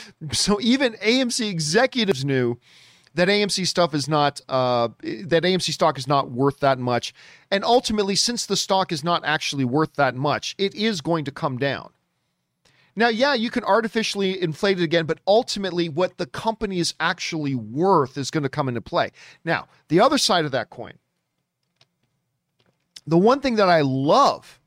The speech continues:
about this whole thing that happened is I have been saying for years,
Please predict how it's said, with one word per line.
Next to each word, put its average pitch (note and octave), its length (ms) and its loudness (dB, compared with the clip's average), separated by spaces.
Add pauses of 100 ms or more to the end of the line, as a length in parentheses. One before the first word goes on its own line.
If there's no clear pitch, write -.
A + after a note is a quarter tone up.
(1400)
about F3 300 2
this E3 160 -4
whole E3+ 180 4
thing C#3+ 180 -6
that A2+ 120 -2
happened E2+ 440 -14 (920)
is F#3 280 2 (180)
I A3+ 220 4
have B3 340 0
been A3 240 0
saying G3 640 0
for F#3+ 260 4
years, D#3+ 800 0